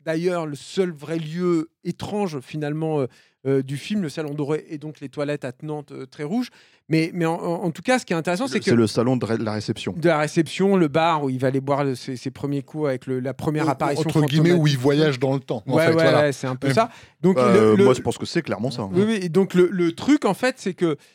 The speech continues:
Speaker 1: euh, euh, donc j'ai oublié ce que je voulais dire, mais oui, il n'y a pas de zone d'ombre, en fait. C'est-à-dire que le, le,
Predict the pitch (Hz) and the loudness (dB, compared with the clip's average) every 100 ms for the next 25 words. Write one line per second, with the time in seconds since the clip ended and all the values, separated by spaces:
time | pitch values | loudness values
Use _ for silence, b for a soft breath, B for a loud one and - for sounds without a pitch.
0 | b - 160 147 147 143 143 - 156 139 | b 0 2 4 2 2 0 0 0 0
1 | 131 131 - 65 - - - - - - | -2 -4 -6 -8 -10 -10 -12 -14 -14 -16
2 | - - - 151 143 147 147 160 - 156 | -16 -16 -14 -8 -6 -6 -2 -2 -2 -4
3 | 143 165 226 175 185 196 175 165 240 240 | 0 0 2 4 4 2 2 0 0 -4
4 | 190 160 _ _ 143 165 160 185 170 226 | -6 -16 _ _ -6 -2 0 0 0 -4
5 | 170 139 _ _ _ _ _ - 208 208 | -6 _ _ _ _ _ _ -4 -2 -2
6 | 196 175 190 190 165 160 - | 0 2 4 4 4 4 -4